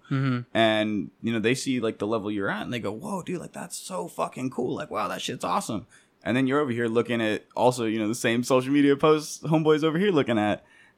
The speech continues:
Speaker 2: and you're over here like, "Well, it's just all right, I guess."
Speaker 1: Yeah, there's a piece over here fucked up. Like,
Speaker 2: Yeah,
Speaker 1: you got your
Speaker 2: yeah, you
Speaker 1: own
Speaker 2: know. I feel like that's with
Speaker 1: criticisms.
Speaker 2: any, like, artisan craft, you know,
Speaker 1: Oh,
Speaker 2: or
Speaker 1: yeah.
Speaker 2: any type of thing, really, where you're building stuff. Like, there's always gonna be those imperfections that only you know about and really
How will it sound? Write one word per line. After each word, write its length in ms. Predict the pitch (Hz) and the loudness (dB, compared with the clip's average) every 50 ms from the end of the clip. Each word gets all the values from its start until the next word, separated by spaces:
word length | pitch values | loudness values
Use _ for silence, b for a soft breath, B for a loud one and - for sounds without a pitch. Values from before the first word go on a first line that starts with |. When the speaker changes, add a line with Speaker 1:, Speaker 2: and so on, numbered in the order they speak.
| b - | b 2
Speaker 2:
and 520 | 107 117 117 117 117 117 117 113 110 - - - | 4 6 6 6 4 4 2 2 0 -2 -2 0
you're 180 | 104 123 123 | 2 4 6
over 140 | 120 113 113 | 6 6 4
here 100 | 120 117 | 4 4
like, 180 | 110 98 - - | 2 2 0 0
"Well, 300 | - 110 110 107 92 - - _ _ - - - | -2 -2 0 0 -2 -4 -8 _ _ -16 -8 -6
it's 180 | - 110 - | -4 -4 -4
just 180 | - 143 139 - | -4 -6 -2 0
all 140 | 87 85 87 | 0 2 2
right, 320 | 87 90 95 98 95 - - 85 | 2 0 -2 -2 -6 -12 -14 -10
I 60 | 87 | -4
guess." 100 | 90 147 143 | 0 4 4
Speaker 1:
Yeah, 220 | 139 127 117 117 | 4 4 4 2
there's 220 | 110 131 147 151 135 | 0 0 0 0 0
a 40 | 127 | -2
piece 240 | - 139 131 113 | 0 0 0 2
over 180 | 120 110 98 107 | 0 -2 -4 -4
here 260 | 120 139 139 131 127 120 | -4 -2 -2 -2 -4 -4
fucked 280 | - 131 123 - - - | -4 -6 -6 -6 -4 -2
up. 260 | 123 123 123 120 120 123 | 0 2 2 2 4 4
Like, 20 | - - | 2 2
Speaker 2:
Yeah, 300 | - - - - - - | 2 0 0 0 0 0
Speaker 1:
you 100 | 147 135 | 2 2
got 160 | 139 131 123 | 2 2 2
your 120 | 123 123 | 2 2
Speaker 2:
yeah, 100 | 123 127 | 2 2
you 60 | 127 | 4
Speaker 1:
own 60 | 123 120 | 4 4
Speaker 2:
know. 260 | 117 113 120 135 - b b b b b b b b - | 2 0 0 -4 -10 b b b b b b b b -8
I 40 | |
feel 140 | 110 - 214 285 | 0 2 4 4
like 100 | 143 135 | 6 4
that's 140 | 131 - | 4 2
with 160 | 131 135 123 117 | 2 2 2 4
Speaker 1:
criticisms. 100 | 131 131 | 4 4
Speaker 2:
any, 400 | 127 131 139 123 113 107 107 104 | 6 6 6 4 4 4 2 2
like, 280 | 101 95 90 90 - _ _ _ _ - | 2 2 0 0 -4 _ _ _ _ -2
artisan 760 | - 104 107 104 107 101 - - 101 98 95 98 95 90 73 - | 2 2 4 4 2 0 0 0 0 2 4 4 2 2 0 -2
craft, 480 | - - 107 92 95 95 92 95 - | 0 2 4 6 6 4 4 2 0
you 60 | 87 92 | -2 0
know, 160 | - 147 123 | 2 2 2
Speaker 1:
Oh, 20 | |
Speaker 2:
or 60 | 95 92 | 2 2
Speaker 1:
yeah. 60 | 90 | 2
Speaker 2:
any 180 | 92 95 98 98 | 2 2 0 0
type 240 | 95 110 98 90 87 | 2 2 0 2 0
of 80 | 92 | -2
thing, 220 | - - 98 98 98 | -2 -2 -2 0 2
really, 280 | 98 98 98 101 101 | 2 2 4 4 4
where 120 | 98 95 95 | 4 4 4
you're 120 | 92 95 | 2 2
building 360 | 87 90 90 95 98 107 110 | 2 2 0 2 2 0 0
stuff. 340 | 110 - 127 131 143 - - | -2 -2 -2 -2 -2 -2 -2
Like, 160 | - 101 - | -4 -4 -2
there's 160 | - 101 101 | -2 -2 0
always 260 | 110 113 127 131 123 120 | 2 2 2 2 2 0
gonna 160 | 131 123 113 | 0 0 0
be 120 | 113 120 | 0 0
those 180 | 110 110 110 95 | 0 2 2 2
imperfections 680 | 107 110 104 - 104 - - 104 101 - - 85 82 | 0 0 0 -2 -2 0 0 0 0 0 -4 -6 -4
that 120 | 85 87 - | -4 -4 -4
only 300 | - 92 98 98 98 95 | -2 -2 0 2 2 2
you 340 | 92 90 92 95 95 92 90 | 0 2 2 2 2 2 0
know 200 | 87 87 82 82 | 0 -2 -2 -2
about 300 | 85 80 85 82 80 62 | 0 0 0 0 0 -2
and 100 | 58 82 | -2 -4
really 440 | 85 85 85 85 87 85 82 87 104 | -4 -4 -4 -4 -4 -4 -4 -6 -8